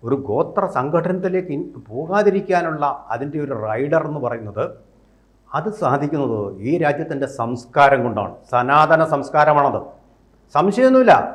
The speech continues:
അല്ലെങ്കിൽ രണ്ട് പേരും കൂടെ തെരുവുകളിൽ ഏറ്റുമുട്ടിക്കൊണ്ടിരിക്കുന്ന ഒരു ചോരപ്പുഴയാവുന്ന ഒരു ചോരപ്പാടമായിട്ട് കില്ലിംഗ് ഫീൽഡായിട്ട്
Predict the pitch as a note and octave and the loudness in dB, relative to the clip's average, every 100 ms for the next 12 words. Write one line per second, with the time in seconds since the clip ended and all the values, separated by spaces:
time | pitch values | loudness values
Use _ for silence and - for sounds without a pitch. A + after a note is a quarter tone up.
0 | - - _ - D3+ G3 G3 F3 D#3 F#3+ | -12 -20 _ 0 2 4 4 4 2 2
1 | G#3 - F#3+ G3+ G#3 G#3 G#3 - - D#3+ | 2 2 0 4 4 2 0 -8 0 4
2 | G3 G#3 G#3+ F#3 F3+ - G#3+ G#3 G3+ G3+ | 6 8 6 6 4 4 4 4 2 0
3 | F#3+ F#3 F#3 G3+ F#3+ - - _ C3+ E3 | 0 -2 0 0 -2 -10 -20 _ -2 -2
4 | - - D3 E3 G#3 G#3 - D#3 E3 F#3+ | -4 -4 2 4 6 6 4 -2 4 8
5 | F#3+ F#3 F#3+ G3 G3+ - - C3 - B2 | 8 6 2 0 -4 -8 -6 -6 -4 0
6 | D3+ F3+ - - B2 D3 D3+ C#3+ C#3 C3+ | 4 4 0 0 2 4 4 2 -2 -4
7 | C3 A2+ - _ _ _ _ - F3+ G3+ | -4 -6 -12 _ _ _ _ 2 2 6
8 | G#3 F#3+ - C#3+ C#3+ B2 A#2 A2+ A#2 G#2+ | 4 4 0 -4 0 0 0 -2 -4 -4